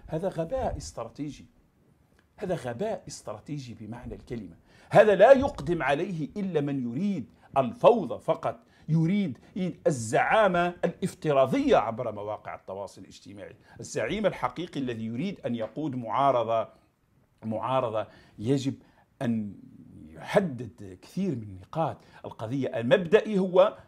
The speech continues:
تغيير النظام، هو مكافحة الفساد، هو الخو-، إخراج الجزائر من الأزمة، هو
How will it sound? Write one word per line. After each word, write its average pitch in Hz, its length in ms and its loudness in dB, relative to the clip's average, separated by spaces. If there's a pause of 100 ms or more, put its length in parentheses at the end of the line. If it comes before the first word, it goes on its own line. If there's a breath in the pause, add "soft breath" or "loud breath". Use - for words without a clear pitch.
(120)
تغيير 139 360 -2
النظام، 117 500 -2
هو 127 220 -6
مكافحة 131 640 -8
الفساد، 127 560 -2 (320 loud breath)
هو 139 380 4 (220 loud breath)
الخو-، 175 320 -2
إخراج 214 340 4
الجزائر 151 520 2
من 131 160 0
الأزمة، 143 560 0 (240 loud breath)
هو 151 360 4